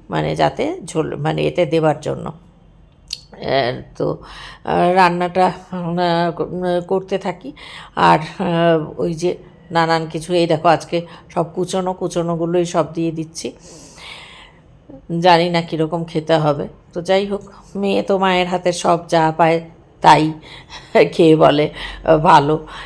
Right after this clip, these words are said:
এটা চিরদিনই সবাই, সবার মায়ের হাতের রান্নায় সবার কাছে পৃথিবীর মধ্যে শ্রেষ্ঠ,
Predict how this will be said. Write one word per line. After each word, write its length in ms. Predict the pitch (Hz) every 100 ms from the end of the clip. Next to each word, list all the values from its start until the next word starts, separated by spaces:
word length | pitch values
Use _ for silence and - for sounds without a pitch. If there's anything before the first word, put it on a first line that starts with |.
| -
এটা 200 | - 208
চিরদিনই 580 | 202 202 185 170 175 175
সবাই, 400 | 175 170 156 165
সবার 380 | 165 151 156 165
মায়ের 340 | 156 151 151
হাতের 300 | 151 147 151
রান্নায় 340 | 143 143 151 151
সবার 320 | 151 135 135
কাছে 260 | 139 139
পৃথিবীর 460 | 156 143 139 143 139
মধ্যে 320 | 139 170 -
শ্রেষ্ঠ, 680 | 131 - - 156 147 -